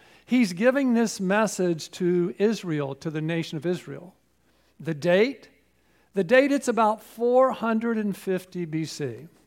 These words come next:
So it's about four hundred fifty years before Jesus came. And, um, Malachi would have been a contemporary to Ezra. And Ezra was the one who spoke God's word, a contemporary to,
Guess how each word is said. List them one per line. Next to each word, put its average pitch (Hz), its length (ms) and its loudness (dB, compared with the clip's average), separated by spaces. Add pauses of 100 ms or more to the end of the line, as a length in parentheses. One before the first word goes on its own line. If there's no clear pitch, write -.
(460)
So 233 140 6
it's 214 120 4
about 202 300 2
four 240 240 0
hundred 240 320 2
fifty 220 260 -2
years 185 280 2
before 190 320 -2
Jesus 160 420 -6
came. 135 480 -8 (340)
And, 185 320 2
um, 156 500 0 (420)
Malachi 240 480 4
would 196 160 0
have 175 100 2
been 196 140 0
a 180 60 0
contemporary 170 920 0
to 165 480 -2
Ezra. 147 580 -2 (540)
And 170 220 -2
Ezra 208 400 4
was 190 180 2
the 190 80 -4
one 190 160 2
who 185 80 2
spoke 180 360 -2
God's 170 320 -2
word, 139 380 -4
a 131 60 -6
contemporary 208 880 0
to, 185 600 2